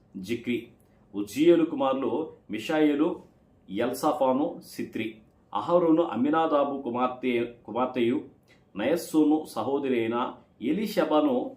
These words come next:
పెండ్లి చేసుకొనెను. ఆమె అతనికి నాదాబును, అబీహును, ఎలియాజరును, ఈతామారును కనెను.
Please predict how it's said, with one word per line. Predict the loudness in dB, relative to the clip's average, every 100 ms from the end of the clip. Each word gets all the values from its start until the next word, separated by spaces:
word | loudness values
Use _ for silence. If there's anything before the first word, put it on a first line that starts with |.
| -10
పెండ్లి | -6 -6 -6
చేసుకొనెను. | -6 -6 -6 -4 -4 -6 -8 -14 _ _
ఆమె | -4 0 2 2 -2 -10 -20 -20 -20 _ _ _ -8
అతనికి | -2 -2 0 -2 -2 -6 -20 _ _ _ -6
నాదాబును, | -2 -2 2 2 2 0 -2 -10 _
అబీహును, | -8 -4 -2 0 0 -2 -6 _ -10
ఎలియాజరును, | -4 0 2 2 0 -2 -2 -4 -10 _
ఈతామారును | -2 0 2 0 0 0 -2
కనెను. | -2 -2 -2